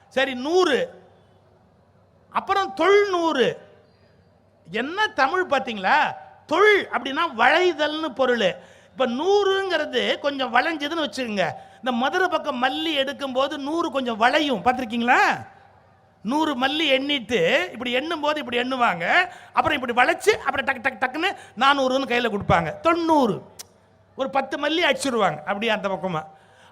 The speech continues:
அதே மாதிரி நூறு என்பது கொஞ்சம் குறைஞ்சா தொண்ணூறு, குனிஞ்சா இந்த ஆயிரம் என்பது கொஞ்சம் வளைஞ்சா தொள்ளாயிரம். அந்த, அ-, அது, அந்த தொல் வளைந்து ஒரு பணி செய்தல் தொண்டு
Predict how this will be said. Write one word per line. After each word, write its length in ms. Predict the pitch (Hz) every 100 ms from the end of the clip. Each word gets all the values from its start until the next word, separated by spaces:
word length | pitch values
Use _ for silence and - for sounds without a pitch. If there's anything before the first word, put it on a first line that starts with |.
| -
அதே 360 | 220 277 339
மாதிரி 840 | 330 269 247 220 175 160 262 339 - - - _ -
நூறு 560 | 220 349 392 392 392
என்பது 500 | 330 311 302 302 381
கொஞ்சம் 340 | 381 294 269 247
குறைஞ்சா 580 | 262 285 311 320 339 349
தொண்ணூறு, 560 | 262 262 262 254 202 180
குனிஞ்சா 640 | 320 320 311 285 285 - - - - - -
இந்த 160 | 220 233
ஆயிரம் 500 | 208 294 370 359 349
என்பது 320 | 302 285 302
கொஞ்சம் 320 | 302 277 233 202
வளைஞ்சா 460 | 254 294 302 320 403 427 -
தொள்ளாயிரம். 680 | 254 269 285 254 214 185 151 - - - - _
அந்த, 260 | 226 233 214
அ-, 360 | 185 185 220
அது, 420 | 214 247 247 240 -
அந்த 220 | 233 240
தொல் 420 | 226 - 403 392 - 165
வளைந்து 720 | 233 302 381 403 415 427 480
ஒரு 180 | 381 277
பணி 280 | - 285 339
செய்தல் 580 | 277 254 220 403 403
தொண்டு 720 | - 269 254 226 247 262 185